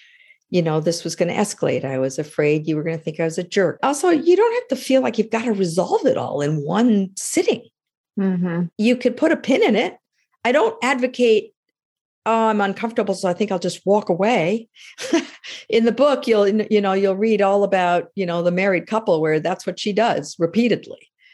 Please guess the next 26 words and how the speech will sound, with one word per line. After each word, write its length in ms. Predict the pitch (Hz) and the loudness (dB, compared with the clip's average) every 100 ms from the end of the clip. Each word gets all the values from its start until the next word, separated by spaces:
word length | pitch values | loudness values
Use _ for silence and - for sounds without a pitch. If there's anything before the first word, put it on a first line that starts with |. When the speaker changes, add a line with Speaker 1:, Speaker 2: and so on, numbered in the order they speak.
| _ _ | _ _
Speaker 1:
you 100 | - | -6
know, 240 | 147 143 - | -4 -6 -2
walk 280 | 160 180 190 | 0 0 2
away. 380 | 196 220 - - _ _ - | 2 0 -4 -16 _ _ -4
And 360 | 175 165 160 - | 0 0 -4 -4
that's 240 | 208 214 214 | -2 -2 -2
not 280 | 220 247 - | 0 0 -2
necessarily 580 | 175 - - 151 147 | -2 -4 -6 -4 -2
going 200 | 139 147 | -4 -6
to 60 | 139 | -4
build 240 | 147 139 | -4 -4
a 40 | 160 | -6
stronger 380 | - 143 139 135 | -6 -6 -6 -6
relationship. 640 | 131 139 196 - - - _ - - _ | -2 0 0 -6 -16 -18 _ -20 -20 _
But 240 | 220 220 - | -2 0 0
you 80 | 220 | -2
can 380 | - 254 302 320 | 2 2 2 0
decide 440 | - - 180 170 | 0 0 0 -2
that 140 | 180 | -2
you're 100 | 196 | -2
so 680 | 180 - - 233 240 226 220 - _ _ _ | -4 -6 -2 2 4 4 0 -4 _ _ _
worked 320 | 185 202 196 | 0 0 2
up 200 | 226 202 | 0 0
and 120 | 190 175 | -2 -2
so 240 | 208 180 | 0 2
agitated 680 | 190 240 240 - 156 156 | 2 0 -2 0 2 2